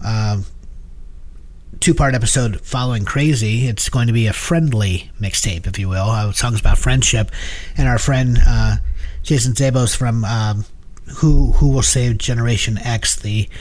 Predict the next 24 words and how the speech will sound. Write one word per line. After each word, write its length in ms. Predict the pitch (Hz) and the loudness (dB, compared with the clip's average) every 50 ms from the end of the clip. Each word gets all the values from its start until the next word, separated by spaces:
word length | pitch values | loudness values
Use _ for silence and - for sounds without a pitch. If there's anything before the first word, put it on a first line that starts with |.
| - - - - - - - | -14 -14 -14 -14 -14 -8 -4
the 100 | - 113 | -2 0
trivia 420 | - - 185 175 151 143 131 120 | 2 4 4 4 6 4 4 4
game 220 | 107 120 131 139 131 | 4 4 2 2 2
show 220 | - - 131 110 | 2 2 0 0
that 80 | 104 104 | 0 0
Dave 200 | 104 113 113 113 | 0 2 2 2
and 100 | 110 110 | 2 2
I, 260 | 110 110 107 98 - - - - - | 2 2 2 0 0 -2 0 4 4
uh, 260 | - 110 110 110 110 | 6 6 6 6 4
were 260 | 101 107 117 120 120 | 4 4 2 2 2
lucky 260 | 120 117 110 - 127 117 | 2 2 2 2 2 2
enough 240 | 113 120 117 104 - | 2 2 0 0 0
to 240 | - 117 110 110 104 - | 0 2 2 2 4 4
participate 540 | - - - 127 113 - - 127 120 110 117 | 4 4 4 2 2 0 0 0 0 0 0
in, 200 | 117 117 113 - - - - - - - - | 0 0 -2 -2 -6 -10 -12 -12 -10 -6 -2
uh, 160 | 120 117 117 | -2 0 0
he 220 | 113 - - 190 240 | -2 0 2 2 4
is 100 | 220 156 | 4 4
actually 300 | 143 127 - - 139 135 | 2 0 0 0 0 2
gonna 100 | 127 123 | 2 2
be 480 | 120 127 127 123 120 120 117 107 - - - | 2 2 2 2 2 2 2 0 -2 -4 -4
a, 60 | - 120 | -2 -2
a 40 | 110 | -2
guest 500 | 107 - 143 151 147 - - - - | 0 0 0 0 2 0 -2 -4 -6